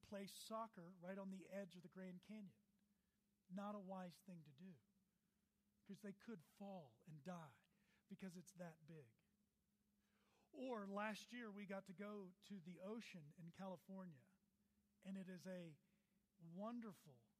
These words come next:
thing to see, and it's fun to get in there. Lauren and I body surfed together. But then you look at how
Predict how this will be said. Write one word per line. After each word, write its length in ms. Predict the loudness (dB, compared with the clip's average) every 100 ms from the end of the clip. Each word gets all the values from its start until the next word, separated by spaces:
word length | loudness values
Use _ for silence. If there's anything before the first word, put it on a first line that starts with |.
| -20 -20 _ -14 0
thing 260 | 2 2 -2
to 80 | -8
see, 500 | -10 -4 0 0 0
and 80 | -2
it's 220 | -8 -14 -18 -20 -2
fun 340 | 2 4 4 2
to 60 | 0
get 200 | 0 2
in 140 | 2
there. 180 | 0 -2 -2
Lauren 280 | 0 0 0
and 120 | 0
I 200 | 0 -4 -8 -20 -14 -2
body 380 | 2 4 4 2
surfed 480 | -2 -4 -6 -8 -18 -20 -20 -10
together. 400 | -4 -2 -2 -6 -20 -20 -20 -20 _ _ _ _ _ _ _ -20 -20 _ _
But 120 | -10 -2
then 200 | 2 4
you 160 | 2 0 -2
look 300 | -2 -2 -6 -12
at 80 | -8
how 140 | -8